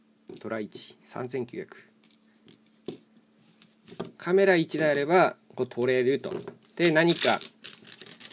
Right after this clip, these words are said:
デカめ、ちょっとここの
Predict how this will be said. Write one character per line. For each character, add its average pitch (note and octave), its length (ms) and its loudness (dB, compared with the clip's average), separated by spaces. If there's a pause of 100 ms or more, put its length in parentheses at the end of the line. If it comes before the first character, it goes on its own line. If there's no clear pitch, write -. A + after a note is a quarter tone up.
(2500)
デ A2+ 100 -2
カ D#3 180 0
め、 D#3 340 2
ち - 120 -10
ょ A3 40 -2
っ - 20 -2
と F3+ 160 0
こ E3+ 180 -8
こ G#3 120 -2
の G#3+ 260 2